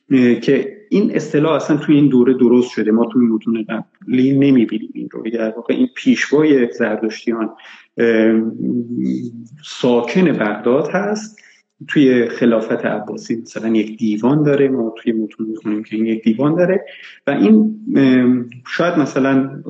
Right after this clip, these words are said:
اولین کسی که ما، اه، خبر داریم ازش که این، اه، اه، این مسند رو داشته، اه، فنبی، اه، فرخزادان هست که شاید بتونیم بگیم بزرگترین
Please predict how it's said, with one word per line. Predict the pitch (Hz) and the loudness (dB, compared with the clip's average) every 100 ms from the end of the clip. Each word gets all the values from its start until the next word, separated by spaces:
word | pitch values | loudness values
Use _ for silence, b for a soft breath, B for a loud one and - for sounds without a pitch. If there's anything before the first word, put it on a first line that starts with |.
| - - | -10 -6
اولین | - 110 113 110 113 110 - | -6 -2 0 2 2 0 -2
کسی | - 135 120 | -2 0 -2
که | - | -2
ما، | 113 113 110 - - | -2 -2 -2 -6 -10
اه، | 110 107 | -10 -8
خبر | - 104 120 | -6 -2 0
داریم | 135 117 104 | 0 0 0
ازش | 101 98 104 - | -4 -8 -10 -8
که | 107 | -6
این، | 110 107 107 - | -4 -4 -6 -10
اه، | 120 107 101 _ _ _ _ _ _ _ _ - | -8 -6 -8 _ _ _ _ _ _ _ _ 2
اه، | 110 110 110 107 107 104 B B B B | 4 4 4 4 2 0 B B B B
این | 135 123 123 | 4 4 4
مسند | 120 117 - 131 131 127 | 2 0 0 0 0 0
رو | 120 | -2
داشته، | 107 110 - - 147 165 B B B _ - | -4 -8 -4 2 2 2 B B B _ -8
اه، | 113 107 107 107 | -6 -4 -6 -8
فنبی، | - 113 107 107 104 98 101 - - - | -8 -4 -4 -2 -2 -2 -2 -6 -12 -8
اه، | 113 107 101 101 - - | -2 -2 -2 -6 -10 -10
فرخزادان | - 110 110 - 117 104 120 165 | -4 -2 -2 -2 -2 0 2 2
هست | 156 143 - - | 0 -2 -4 -2
که | 139 143 147 - _ _ | 2 4 2 -4 _ _
شاید | - 135 127 | -6 -4 -2
بتونیم | 127 - 127 123 | -4 2 4 4
بگیم | 117 123 | 4 2
بزرگترین | 117 123 113 120 110 - 110 117 151 143 - | 2 2 2 2 2 -2 0 2 4 4 0